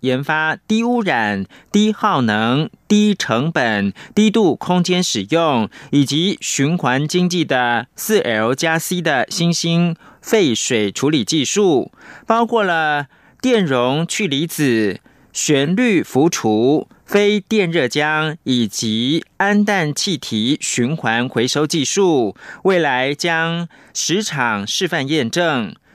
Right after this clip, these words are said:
透过技术辅导跟产业的联盟，将可以提升国内整体产业的废水处理技术。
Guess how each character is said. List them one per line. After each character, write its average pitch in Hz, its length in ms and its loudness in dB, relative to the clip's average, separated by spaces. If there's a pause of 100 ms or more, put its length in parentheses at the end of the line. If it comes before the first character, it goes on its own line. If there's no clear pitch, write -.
透 226 180 2
过 190 300 2
技 202 180 -2
术 175 140 -4
辅 143 180 -2
导 107 260 0
跟 160 280 -2
产 107 280 -4
业 156 140 0
的 123 120 0
联 113 180 -2
盟， 127 480 0 (200)
将 226 220 2
可 214 140 0
以 151 60 0
提 127 180 -4
升 170 360 0
国 127 200 2
内 165 160 0
整 123 200 0
体 139 140 -2
产 107 240 -2
业 131 160 0
的 110 500 0
废 190 280 0
水 98 420 -2
处 123 160 -4
理 135 100 0
技 127 220 -2
术。 131 480 0